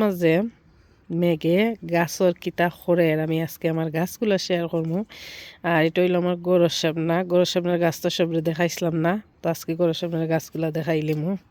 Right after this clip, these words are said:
এই দেখো কা, আমার গরুর সাবনা, মাশাআল্লাহ। আমি গরুর সাইডে দিয়ে রাখছি আমার গ্রিন গ্রিন, দেখতে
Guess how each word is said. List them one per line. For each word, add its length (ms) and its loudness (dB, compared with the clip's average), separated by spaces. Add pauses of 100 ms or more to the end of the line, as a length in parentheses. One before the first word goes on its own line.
(260)
এই 140 -4
দেখো 240 -8
কা, 120 -8
আমার 220 -6
গরুর 280 -8
সাবনা, 300 -10 (840)
মাশাআল্লাহ। 880 -2 (1200)
আমি 140 0 (100)
গরুর 280 4
সাইডে 340 2
দিয়ে 140 4
রাখছি 220 -2 (100)
আমার 180 0 (120)
গ্রিন 260 0 (120)
গ্রিন, 260 4 (880)
দেখতে 360 0